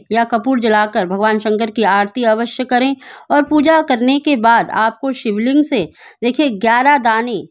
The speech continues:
चावल के और जो केले आपने चढ़ाए हैं उसमें से एक केला अवश्य उठाकर लाना चाहिए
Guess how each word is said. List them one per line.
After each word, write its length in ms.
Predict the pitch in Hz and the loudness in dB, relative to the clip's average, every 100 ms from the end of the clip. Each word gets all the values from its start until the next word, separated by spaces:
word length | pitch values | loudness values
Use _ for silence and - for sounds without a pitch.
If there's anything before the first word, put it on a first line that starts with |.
| _ - | _ -4
चावल 380 | 220 208 247 254 | -2 0 -2 -4
के 180 | 277 285 277 _ _ - | -6 -6 -8 _ _ -2
और 320 | 277 302 190 | 2 2 0
जो 220 | 180 262 | -2 -6
केले 320 | 262 262 262 | -4 -2 0
आपने 340 | 277 220 240 240 | 2 0 -2 -6
चढ़ाए 280 | 226 202 220 | -2 -2 -2
हैं 120 | 247 | -4
उसमें 300 | 220 262 262 | -6 -8 -6
से 120 | 269 | -6
एक 360 | - 247 269 254 | -4 -4 -4 -4
केला 240 | 220 220 | 0 0
अवश्य 540 | - 214 262 277 - | 0 -2 -2 -2 0
उठाकर 440 | 269 208 220 220 240 | 0 2 -2 0 2
लाना 320 | 226 220 226 | 2 2 0
चाहिए 460 | 214 220 226 262 | -2 -4 -2 -4